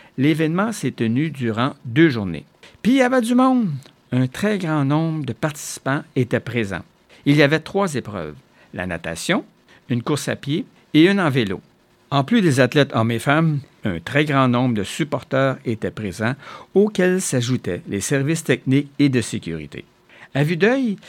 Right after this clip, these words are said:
ils étaient au moins une couple de centaines de participants, si pas plus.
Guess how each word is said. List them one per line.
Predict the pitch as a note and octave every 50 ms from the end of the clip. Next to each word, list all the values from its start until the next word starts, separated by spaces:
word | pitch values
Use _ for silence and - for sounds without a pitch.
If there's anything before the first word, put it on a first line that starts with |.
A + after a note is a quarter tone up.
| - - -
ils | B2+ A#2 C#3+
étaient | C3+ C#3 F3+ F#3+ - -
au | D3+ D3 C#3+
moins | C#3+ E3 F3+ F#3 -
une | D3 C3 B2+
couple | - - F3 D3
de | B2+ B2+
centaines | - - D#3+ C#3 B2+ C3 - - E3+
de | C#3+ B2
participants, | - - A2 - - - - - - - F3 - -
si | - - - - - -
pas | - - -
plus. | - C#3+ D3+ B2 - - - - -